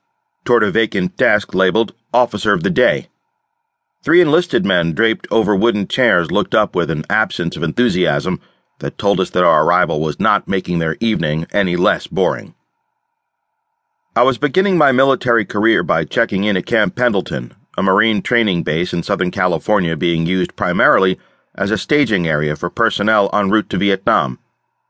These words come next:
It had been over a year since I received some friendly advice from my government, suggesting that I volunteer for a commission as a Navy doctor. As added encouragement,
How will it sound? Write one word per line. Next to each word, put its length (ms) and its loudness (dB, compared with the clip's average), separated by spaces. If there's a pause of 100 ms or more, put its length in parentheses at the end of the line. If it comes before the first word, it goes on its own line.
(460)
It 80 -6
had 140 -4
been 180 0
over 220 2
a 60 0
year 260 0
since 240 -4
I 60 0
received 540 -4
some 280 -2 (240)
friendly 420 0
advice 460 0
from 200 -4
my 200 -2
government, 420 -2 (340)
suggesting 600 -4
that 120 -2
I 260 -2 (380)
volunteer 920 0 (360)
for 100 -2
a 60 -2
commission 460 -2
as 100 -4
a 60 -2
Navy 320 -2
doctor. 460 -6 (1120)
As 220 0
added 260 0
encouragement, 580 0